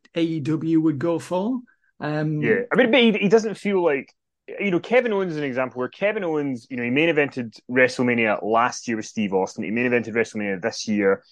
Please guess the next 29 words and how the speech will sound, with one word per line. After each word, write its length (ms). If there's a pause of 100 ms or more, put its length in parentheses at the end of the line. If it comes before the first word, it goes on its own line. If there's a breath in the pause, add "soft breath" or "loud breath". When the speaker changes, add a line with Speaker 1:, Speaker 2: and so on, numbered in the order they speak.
(280 soft breath)
Speaker 2:
with 160
Sami 340
and 80
the 40
Usos. 360
And 160
Owens 320
is 80
quite 300
good, 160
even 260
when 100
he's 140
involved 580
in 180
more 160
mid-card 680
type 200
stuff, 240
he 140
still 500 (400 soft breath)
almost 380
carries 560
some 200
of 60
that 180
main 320
event 320
levelness 760